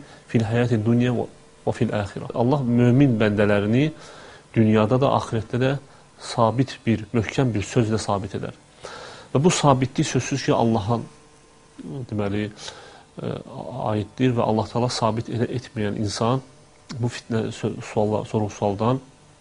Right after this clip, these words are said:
çıxa bilməz. Və məhz bundan sonra, bu qəbir fitnəsindən sonra,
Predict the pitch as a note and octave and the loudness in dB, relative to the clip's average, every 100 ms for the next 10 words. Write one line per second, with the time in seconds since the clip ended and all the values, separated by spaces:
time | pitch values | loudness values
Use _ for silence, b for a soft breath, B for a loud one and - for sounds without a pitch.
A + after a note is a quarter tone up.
0 | - _ _ _ - - B B - - | -20 _ _ _ -20 -20 B B -12 -4
1 | A#2 A2+ G#2+ B2+ D3 - B B C3 D3 | -2 0 4 2 2 -6 B B 2 4
2 | F#3+ - - C3+ C3+ D3 - A2 G#2 A2+ | 4 2 4 6 8 6 4 2 2 0
3 | G#2+ B2 C3+ B2+ A2 - A2+ G#2 A2+ A#2 | -2 0 2 2 -2 -4 -4 -2 0 0
4 | A#2+ - G#2+ B2 D3+ | 0 0 2 2 0